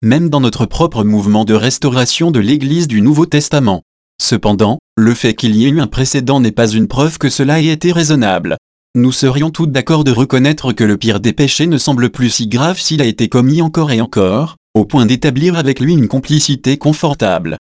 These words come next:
Une conscience tranquille n'est pas nécessairement un bon guide. Certains ont dit simplement, « C'est une bonne idée », mais l'idée est-elle bonne seulement dans la tête des gens, ou est-ce que Dieu pense que c'est une bonne idée ?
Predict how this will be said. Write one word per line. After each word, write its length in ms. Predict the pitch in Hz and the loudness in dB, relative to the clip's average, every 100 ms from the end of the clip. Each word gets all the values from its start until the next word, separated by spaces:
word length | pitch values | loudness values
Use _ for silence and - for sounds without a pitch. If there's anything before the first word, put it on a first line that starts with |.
| _ _ | _ _
Une 180 | 113 110 | 0 0
conscience 520 | 104 139 - 165 170 | 2 0 0 -2 -2
tranquille 560 | - 135 143 - 175 170 | -4 -2 -2 -2 -4 0
n'est 100 | 123 | -2
pas 180 | 104 104 | 0 0
nécessairement 680 | 120 143 135 - 110 107 143 | 2 0 -2 -2 0 2 2
un 80 | 151 | 2
bon 140 | 143 | 2
guide. 400 | 110 98 80 60 - _ _ - | 0 -2 -4 -8 -12 _ _ -8
Certains 540 | - 151 - 139 120 110 | -2 -2 0 -2 0 0
ont 80 | |
dit 160 | 98 104 | 0 0
simplement, « 640 | - 170 139 110 98 104 - _ - | 0 0 2 2 2 0 -4 _ -4
C'est 280 | - 120 | -2 0
une 160 | 123 117 | 0 0
bonne 200 | 117 151 | 2 2
idée », 340 | 131 107 135 - - | 2 0 -2 -6 -6
mais 160 | 101 101 | 0 2
l'idée 300 | 113 139 170 | 2 2 0
est-elle 260 | 156 110 | 2 0
bonne 180 | 107 160 | 2 0
seulement 420 | 156 151 139 139 | 0 0 2 0
dans 120 | 120 107 | 2 0
la 120 | 101 | 2
tête 180 | 147 135 | 0 0
des 140 | 113 | 0
gens, 260 | 95 98 151 _ - | 0 -2 -4 _ 0
ou 120 | 127 | 0
est-ce 160 | 131 - | 0 -2
que 80 | |
Dieu 240 | 110 123 127 | -2 0 0
pense 240 | 135 147 | 0 -2
que 100 | - | 0
c'est 240 | 175 175 - | -2 -2 0
une 160 | 104 | 0
bonne 180 | 101 131 | 2 2
idée ? 280 | 139 143 | 2 0